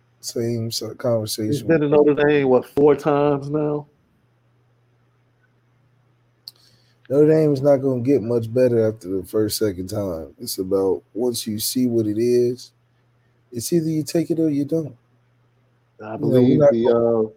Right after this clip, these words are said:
Speaker 1: get a new locker room by the time you decide to come. We're not about to drop no new jerseys right before you. It's, we're not about to get no more N I L before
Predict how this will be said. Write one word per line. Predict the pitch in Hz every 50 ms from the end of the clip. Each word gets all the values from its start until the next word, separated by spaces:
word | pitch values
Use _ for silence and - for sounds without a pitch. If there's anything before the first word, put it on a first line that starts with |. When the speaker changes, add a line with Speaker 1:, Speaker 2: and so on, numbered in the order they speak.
| _ _ _ _ _ _ _ _
Speaker 1:
get | - 139 135
a | 127 120
new | 113 120 131 135 131 127 120 110 98 - _ _ _ _ _ _ _ _ _ _ _ _ _ _ _ _ _ _ _ _ -
locker | 101 120 131 135 131 - 135
room | 131 135 135 131 131 131 127
by | 117 120 120
the | 117 120
time | 117 - - 139 139 135 135 131 127 131 127
you | 123 127 123 123 120 120 98 - _ _ _ _ _ _ _ _ -
decide | 131 135 - - 139 131 127 127 120
to | 113
come. | 104 - - 131 131 131 131 131 131 127 123 120
We're | 123 120
not | 120 123 120
about | 107 113 127 120 104
to | 95 92 95 90 85 _ _ _ _ _ _ _ _ _ _ _ _ _ _ _ _ _ _ -
drop | 104 117 139 139 127 98
no | 104 117 123 120
new | 120 113 110 101
jerseys | 98 120 139 147 143 139 135 135 131 120 123 123 120 120 127
right | 123 127 123 90
before | 95 110 - - 117 117 113
you. | 113 107 104 -
It's, | - 90 113 - - - - _ _ _ _ _ _ _ _ _ _ _ _ - - - - _ _ _ _ _ _ _ _ _ _ _ _ _ _ _ _ _ -
we're | 107 131
not | 131 127
about | 120 123 120 107
to | 113
get | 107 113 120 110
no | 113 117
more | 117 120 120 107 98
N | 113 123 131
I | 120 110 107 113 127 143
L | 143 139 135
before | 131 143 135 - - 131 123 120 117 117 117 117 117 113 98